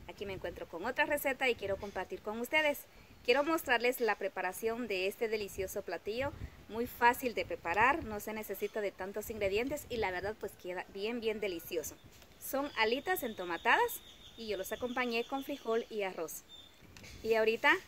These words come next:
les voy a mostrar los ingredientes que usé para este delicioso platillo. Empecemos.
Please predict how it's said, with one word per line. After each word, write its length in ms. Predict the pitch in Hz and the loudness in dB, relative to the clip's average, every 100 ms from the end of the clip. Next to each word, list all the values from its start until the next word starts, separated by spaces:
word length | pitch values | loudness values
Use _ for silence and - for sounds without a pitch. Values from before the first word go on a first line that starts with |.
| - | -8
les 160 | 202 | -4
voy 140 | 214 208 | 0 0
a 80 | 220 | 0
mostrar 320 | 240 240 226 | -2 0 0
los 180 | 240 254 | 0 -2
ingredientes 600 | 254 254 214 220 254 - | 0 2 2 0 -6 -4
que 160 | 214 | -6
usé 340 | 175 - 240 349 | -4 -4 -4 -2
para 240 | 269 220 190 | -4 0 0
este 360 | 190 202 269 | 0 -2 -2
delicioso 640 | 240 220 202 190 175 208 | 0 -2 -4 -6 -4 -6
platillo. 400 | 190 190 - 156 - - - - - 247 | -4 -6 -6 -14 -14 -20 -20 -20 -10 -2
Empecemos. 600 | 262 277 196 151 - | 0 2 0 -2 -12